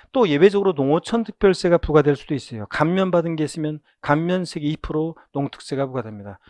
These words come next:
여러분은 오늘은 이번 순환은 그냥 제목만 아시면 돼요. 취득세는 감면이 있든 없든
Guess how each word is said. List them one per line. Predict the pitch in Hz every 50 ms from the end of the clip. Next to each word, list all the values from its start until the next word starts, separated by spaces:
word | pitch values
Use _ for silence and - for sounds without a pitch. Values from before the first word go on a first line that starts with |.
| - - -
여러분은 | 135 139 151 165 180 -
오늘은 | 170 156 165 175 180 202 208 208 - _ - _
이번 | - 160 143 170 180
순환은 | 170 - 196 180 160 151 165 180
그냥 | 160 151 151
제목만 | - - 147 151 160 175 180 175 170 160
아시면 | 135 - - 143 127 117
돼요. | 120 117 -
취득세는 | - - - 262 247 269 - - 269 254 226 190 165 196 226 - _ _ _ -
감면이 | - - 156 170 185 190 190 190 180
있든 | 156 147 _ - 180
없든 | 170 160 - - - 175 175 170 160